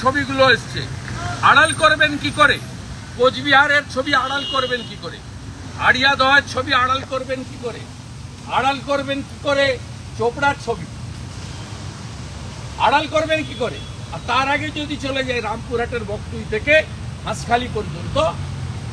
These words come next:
আড়াল করবেন কি করে? কামদুনির ফাঁসি হওয়া লোককে উনিশটা পিপি চেঞ্জ করে সিআইডিকে দিয়ে আপনি হাইকোর্ট থেকে ফাঁসির দণ্ডাদেশ থেকে মুক্ত দিয়েছেন, এবং আপনি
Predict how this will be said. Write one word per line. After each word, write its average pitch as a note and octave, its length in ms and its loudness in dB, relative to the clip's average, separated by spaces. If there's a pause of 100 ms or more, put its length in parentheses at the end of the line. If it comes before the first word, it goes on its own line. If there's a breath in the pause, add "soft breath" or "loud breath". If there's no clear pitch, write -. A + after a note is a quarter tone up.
(520)
আড়াল D#4+ 300 6
করবেন D4 340 4
কি - 180 -8
করে? F3 240 -6
কামদুনির C4 540 -4 (160)
ফাঁসি B3+ 260 -6
হওয়া C#4+ 220 4
লোককে D4 500 4 (360)
উনিশটা C4+ 420 0
পিপি C4 460 -4
চেঞ্জ B3+ 220 0 (120)
করে G#3+ 160 -2 (560)
সিআইডিকে C4 580 4
দিয়ে C#4 180 2
আপনি C#4+ 360 4 (600)
হাইকোর্ট - 420 4
থেকে C4+ 220 4 (840)
ফাঁসির - 360 6
দণ্ডাদেশ - 480 6
থেকে - 240 6
মুক্ত - 380 4
দিয়েছেন, C#4 420 6 (600)
এবং C#4 340 4 (880)
আপনি - 480 2